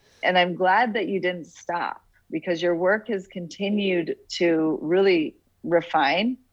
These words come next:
be refined, you know, and you've earned more and more.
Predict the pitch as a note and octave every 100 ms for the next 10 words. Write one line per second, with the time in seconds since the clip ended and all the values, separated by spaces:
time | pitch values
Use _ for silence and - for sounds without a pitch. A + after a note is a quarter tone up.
0 | _ _ - F#3+ D#3+ - F3 F3 F3 E3
1 | F#3+ F3+ F3+ - F3 F3 F3 - - -
2 | - G3 E3+ - - G3+ A#3+ F#3 D#3 D#3
3 | - _ _ - F#3 F#3 F3 F3+ F#3 E3+
4 | E3 D#3+